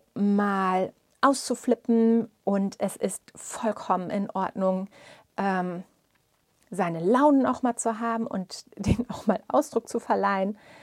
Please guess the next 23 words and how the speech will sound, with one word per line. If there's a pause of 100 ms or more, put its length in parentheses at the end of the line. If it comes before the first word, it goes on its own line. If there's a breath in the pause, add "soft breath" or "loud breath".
(440 loud breath)
Ähm,
das
macht
uns
nicht
zu
einem
schlechten
Menschen. (1900 soft breath)
Es
ist
uns
vielleicht
einfach
nur
für (120)
gewisse (200)
Ziele,
die
wir
haben, (680 soft breath)
nicht
dienlich.